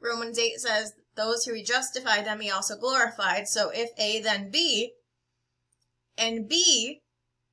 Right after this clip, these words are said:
will occur prior to our entrance into the kingdom.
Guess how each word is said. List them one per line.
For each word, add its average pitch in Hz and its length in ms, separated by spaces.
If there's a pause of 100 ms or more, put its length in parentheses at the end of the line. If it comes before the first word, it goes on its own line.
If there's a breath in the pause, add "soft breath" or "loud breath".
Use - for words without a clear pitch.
(760)
will 240 160
occur 247 360
prior 269 520 (100)
to 220 420 (280)
our 220 160
entrance 214 380
into 202 240
the 202 80
kingdom. 208 540